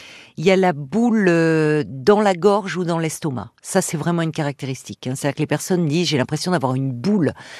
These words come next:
euh, une balle de golf dans la gorge, une balle dans l'estomac. Euh, donc sensation d'étouffer. Des douleurs thoraciques qui peuvent amener ces personnes-là qui... Euh, euh, aux urgences.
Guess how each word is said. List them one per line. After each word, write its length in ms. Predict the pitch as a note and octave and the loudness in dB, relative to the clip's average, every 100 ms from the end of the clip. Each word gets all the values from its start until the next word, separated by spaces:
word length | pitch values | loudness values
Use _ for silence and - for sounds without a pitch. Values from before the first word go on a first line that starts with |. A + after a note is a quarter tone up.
| C3+ - | -18 -6
euh, 140 | D3+ | -2
une 160 | D3 C#3+ | 0 2
balle 240 | C#3+ G#3 | 4 6
de 100 | D#3+ | 6
golf 460 | D3+ D#3 F3+ G3 C#3+ | 4 6 4 2 -2
dans 160 | C#3 D3+ | 2 2
la 100 | C#3 | 2
gorge, 460 | B2 F3+ F#3+ D3+ | 6 6 6 2
une 180 | D3+ C#3 | -2 0
balle 200 | F#3+ E3+ | 2 2
dans 120 | D#3+ | 2
l'estomac. 500 | D3+ D3+ - D#3 B2+ - - - - | 0 -2 -2 0 0 -2 -14 -12 2
Euh, 240 | F#3+ F#3+ | 6 6
donc 300 | F#3 A3 - | 6 4 4
sensation 580 | - - F3+ G3+ - G#3+ G3+ | -4 -2 -2 -2 0 0 0
d'étouffer. 640 | F#3+ - F#3+ - F#3 C3 - - - | 0 -4 -12 -4 -4 -4 -8 -20 0
Des 160 | G#3+ | 2
douleurs 320 | G#3+ D4 E4+ - | 4 4 4 2
thoraciques 520 | B3+ A3 - E4 - | 2 2 2 -6 -4
qui 120 | A#3+ | -6
peuvent 300 | - D#4 A#3+ | 2 2 4
amener 420 | C4 A#3+ A3+ G#3 | -2 -2 -2 -2
ces 200 | G3 - | -2 -8
personnes-là 400 | - F#3 - A3 D#4 E4 | -6 -6 -2 -2 0 0
qui... 180 | A#3 G3 - - - - | 0 -2 -6 -20 -14 0
Euh, 340 | F3+ F#3+ D3 B1 - | 0 2 0 -2 -8
euh, 300 | C#2+ D2 D#2+ A1+ A#1+ _ - | -8 -6 -6 -8 -14 _ 4
aux 140 | D4 | 4
urgences. 640 | B3 A#3+ B3 B3 F#3+ - | 4 0 0 0 -2 -4